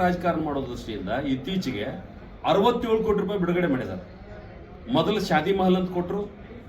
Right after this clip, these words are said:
ಈಗ, ಆ, ಮಲ್ಟಿಪರ್ಪಸ್ ಕಾಂಪ್ಲೆಕ್ಸ್ ಅಂತ ಕೊಡ್ತಾ ಇದ್ದಾರೆ. ಜಿಲ್ಲಾ ಮಟ್ಟದಾಗ ಎರಡು ಕೋಟಿ ರೂಪಾಯಿ,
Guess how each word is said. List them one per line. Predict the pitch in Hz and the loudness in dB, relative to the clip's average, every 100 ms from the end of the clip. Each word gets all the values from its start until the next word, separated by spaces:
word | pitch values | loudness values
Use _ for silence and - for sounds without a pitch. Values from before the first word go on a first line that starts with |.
| - - - 151 226 | -18 -18 -6 0 2
ಈಗ, | 196 170 190 - - - - - - - - 175 | 4 4 2 -6 -16 -18 -18 -18 -18 -16 -4 2
ಆ, | 175 156 151 | 4 4 2
ಮಲ್ಟಿಪರ್ಪಸ್ | 190 185 247 - 202 196 196 180 185 175 165 160 151 139 135 - - 160 | 2 2 2 2 0 2 2 2 4 4 4 0 -2 -4 -6 -8 -2 2
ಕಾಂಪ್ಲೆಕ್ಸ್ | 170 180 175 | 4 2 0
ಅಂತ | 165 139 | -2 -2
ಕೊಡ್ತಾ | 147 139 117 | -4 -2 -2
ಇದ್ದಾರೆ. | - - - - - - - - | -4 -8 -14 -16 -16 -16 -16 -4
ಜಿಲ್ಲಾ | 139 151 170 | 0 4 4
ಮಟ್ಟದಾಗ | 165 165 156 151 147 139 127 120 - - - - - - - 120 | 2 2 0 2 2 2 2 -2 -10 -16 -16 -14 -14 -14 -4 2
ಎರಡು | 156 | 2
ಕೋಟಿ | 156 160 | 2 0
ರೂಪಾಯಿ, | 151 170 185 | 0 0 0